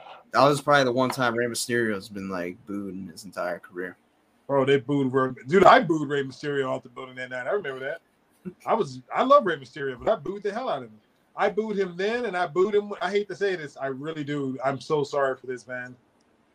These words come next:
Speaker 2: I'm so sorry. All right. But I definitely booed him when he won the title at WrestleMania, bro. Uh,
Speaker 1: In
Speaker 2: in the tri-
Speaker 1: twenty-two?
Speaker 2: Yeah,
Speaker 1: WrestleMania
Speaker 2: no.
Speaker 1: twenty-two?
Speaker 2: No. In, uh, um,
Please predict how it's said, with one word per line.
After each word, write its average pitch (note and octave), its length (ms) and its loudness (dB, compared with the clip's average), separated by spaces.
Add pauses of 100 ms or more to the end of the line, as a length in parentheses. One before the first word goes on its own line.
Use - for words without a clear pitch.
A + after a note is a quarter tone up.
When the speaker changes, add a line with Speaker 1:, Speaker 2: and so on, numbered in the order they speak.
(120)
Speaker 2:
I'm B2+ 160 -6
so C#3 380 2
sorry. B2+ 500 0 (840)
All B2 100 -2
right. A#2+ 340 -2 (760)
But B2 120 -4
I G3+ 140 10
definitely G#3+ 360 10
booed A3 340 6
him F3 160 0
when E3+ 120 -2
he F#3 160 0
won F3+ 240 2
the D3+ 60 -12
title E3+ 380 2
at C#3 80 0
WrestleMania, C#3 640 -6
bro. A#2 220 -12 (1000)
Uh, C3+ 100 2
Speaker 1:
In C#3 100 4
Speaker 2:
in C#3+ 100 0
the C3 80 0
tri- E3+ 140 2
Speaker 1:
twenty-two? D#3 640 2 (420)
Speaker 2:
Yeah, A#2+ 80 2
Speaker 1:
WrestleMania D3 320 2
Speaker 2:
no. E3 240 6
Speaker 1:
twenty-two? B2+ 140 -4 (1120)
Speaker 2:
No. C#3 340 0 (1900)
In, D#3 180 -2
uh, C#3 420 0
um, C3+ 560 -2